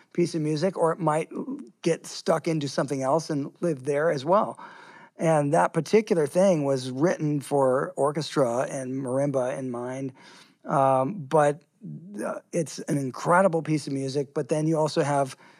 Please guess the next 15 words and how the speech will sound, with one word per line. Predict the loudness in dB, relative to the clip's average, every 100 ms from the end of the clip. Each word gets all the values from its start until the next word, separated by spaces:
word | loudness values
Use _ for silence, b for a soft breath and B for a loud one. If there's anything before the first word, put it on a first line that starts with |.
| b _
these | 0 0 -2 -10 -20 _
kind | 0 0
of | 0
silly | 0 2 2
lyrics | 4 4 4 2 -4
about | -4 -2 -2
this | -4 -6 -10 -12 -4
guy | 0 0 0 -4
who | -4 -2
has | -2 -2
a | 0
little | 0
dog. | 2 4 4 0 -8 b b b b -4
And | 2
recently, | 4 4 2 2 2 2